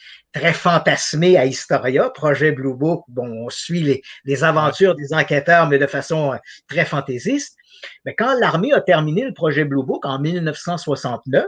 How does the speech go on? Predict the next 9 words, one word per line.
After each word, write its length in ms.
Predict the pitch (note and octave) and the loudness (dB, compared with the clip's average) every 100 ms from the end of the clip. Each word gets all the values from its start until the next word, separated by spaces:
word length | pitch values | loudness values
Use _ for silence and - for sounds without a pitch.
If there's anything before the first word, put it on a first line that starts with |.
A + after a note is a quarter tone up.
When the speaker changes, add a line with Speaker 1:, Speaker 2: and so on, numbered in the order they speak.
| - | -2
Speaker 1:
hein, 120 | C#3+ | -8
en 80 | C#3 | -6
décembre 420 | B2 C#3+ E3+ E3+ | -2 0 0 -2
soixante-neuf, 600 | D#3+ C#3+ C#3+ C3+ D3+ C#3+ - _ - | -2 -4 -2 -4 0 -2 -4 _ -14
ils 140 | A#2 | -12
ferment 380 | - - D3 D3+ | -4 2 4 4
le 80 | C#3+ | 2
projet 320 | C#3+ C3 C#3 | 2 2 2
d'enquête. 440 | B2 A#2 E3+ A#3+ | -2 -2 0 0